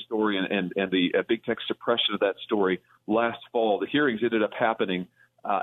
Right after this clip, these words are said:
after the election. They happened in middle November. And I noticed that all of a sudden my Democrat colleagues were, uh, uh, they no longer want to talk about the monopoly power of tech. They no longer wanted to talk about, uh, the, the control over news and information.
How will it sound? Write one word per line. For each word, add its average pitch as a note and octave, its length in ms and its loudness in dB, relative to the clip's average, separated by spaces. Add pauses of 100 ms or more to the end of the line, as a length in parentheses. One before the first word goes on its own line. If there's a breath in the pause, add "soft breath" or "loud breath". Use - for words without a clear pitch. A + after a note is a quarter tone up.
after B2 360 0
the G#2 80 0
election. G2 420 0
They F2+ 80 0
happened G#2+ 320 -2
in F2+ 120 -4
middle A2+ 240 0
November. F#2 600 -2
And A2+ 160 0
I G#2+ 80 0
noticed D#3 400 -2
that A#2+ 160 0
all D3 240 2
of B2+ 60 -2
a A#2+ 180 -4
sudden B2+ 220 0
my G2 200 0
Democrat B2 500 -2
colleagues G2 520 0 (600)
were, B2 580 2
uh, B2 380 2
uh, B2 280 -4
they C3+ 120 4 (160)
no B2+ 100 2
longer D3 240 2
want C3+ 180 2
to C3+ 60 -6
talk B2+ 220 0
about A#2 280 2
the B2 60 -2
monopoly A2+ 460 2
power A2+ 260 0
of A2+ 140 -6
tech. G2 260 -2
They G#2+ 160 -4
no A2+ 80 0
longer B2 300 0
wanted A2+ 260 0
to G#2 80 -16
talk A2 300 -2
about, G#2 320 2 (340)
uh, G2+ 140 0 (100)
the, G2+ 300 2
the G2 280 2
control A#2+ 400 0
over A#2 140 0
news A2+ 220 0
and A2 100 2
information. A2+ 560 0